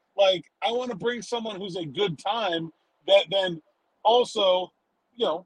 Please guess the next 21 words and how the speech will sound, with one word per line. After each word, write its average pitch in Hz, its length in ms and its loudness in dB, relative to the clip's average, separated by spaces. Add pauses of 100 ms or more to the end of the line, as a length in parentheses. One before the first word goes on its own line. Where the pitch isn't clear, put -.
we 190 140 -16
can 208 120 -12
roll 190 300 2
if 160 60 -10
we 196 100 -2
have 185 160 6
to 202 80 -10
roll. 202 300 2
Like, 139 200 -2
that's, 240 300 -4
that's 254 220 -6
what 277 120 -4
I'm 185 60 -4
looking 208 320 -6
for 143 240 -10
here. 127 300 -8 (420)
And 165 100 -2
I 254 120 0
think, 226 240 -2 (280)
I 202 60 -2
think 247 160 -2